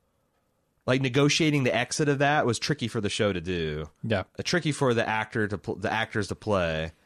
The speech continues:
Speaker 2: And
Speaker 1: And
Speaker 2: harrowing for that
Speaker 1: Yeah,
Speaker 2: actress.
Speaker 1: yeah,
Speaker 2: Yeah.
Speaker 1: yeah, yeah, yeah. It was very, it's very difficult, and, and she had to, you know, like, for C C to be, like, this, like, monstrous, charming, s-, you know, uh, character, she had to play, you know,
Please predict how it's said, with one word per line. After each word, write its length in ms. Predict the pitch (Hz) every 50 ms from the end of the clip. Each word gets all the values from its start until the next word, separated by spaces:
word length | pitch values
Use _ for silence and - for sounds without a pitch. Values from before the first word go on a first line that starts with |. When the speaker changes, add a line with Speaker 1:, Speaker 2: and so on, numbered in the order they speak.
| _ _ _ _ _ _ _ - -
Speaker 2:
And 240 | 110 113 127 139
Speaker 1:
And 80 | - 104 104 -
Speaker 2:
harrowing 500 | 139 123 110 101 101 95 92 92 95 - - -
for 160 | - - 110 101
that 160 | 98 131 180
Speaker 1:
Yeah, 80 | 220
Speaker 2:
actress. 560 | 247 240 196 143 110 90 87 78 73 69 - -
Speaker 1:
yeah, 560 | 101 135 180 208 185 143 104 87 76 69 - - -
Speaker 2:
Yeah. 160 | - 135 143
Speaker 1:
yeah, 120 | 143 139
yeah, 20 | 135
yeah. 320 | 135 135 127 110 82 76 76
It 40 |
was 180 | 101 117 117 120
very, 540 | 120 143 151 160 156 151 151 143 139 135 131
it's 240 | - 107 131 120 117
very 360 | 120 143 143 147 143 139 123
difficult, 500 | 120 131 131 - 127 117 - 127 - 117
and, 260 | 117 110 113 110 98
and 500 | 82 110 110 107 107 107 107 107 104 92
she 240 | - - - 139 139
had 300 | 135 139 127 123 120 117
to, 80 | 120 120
you 100 | 127 123
know, 140 | 113 104 104
like, 220 | 110 107 101 -
for 140 | - - 127
C 220 | - - 156 160
C 240 | 147 - 147 147 143
to 100 | 131 127
be, 220 | 113 123 117 117
like, 200 | 117 117 113 104
this, 200 | - 113 107 -
like, 160 | 117 104 95 98
monstrous, 480 | 107 107 107 113 113 - - 120 110
charming, 680 | - - 120 110 107 107 107 107 107 104 101 101 101 95
s-, 200 | 90 - - -
you 140 | 101 107 101
know, 360 | 95 95 92 90 87 73 - -
uh, 420 | 82 76 50 57 58 69 87 104 -
character, 580 | - - 143 165 165 143 123 - 104 92 98 98
she 240 | - - - 123 117
had 300 | 117 113 110 110 110 110
to 60 | 101
play, 560 | - - 110 107 101 101 101 101 98 98 - - - - - - - - - _ _ _ _
you 160 | - 107 104
know, 420 | 95 90 87 87 87 87 87 -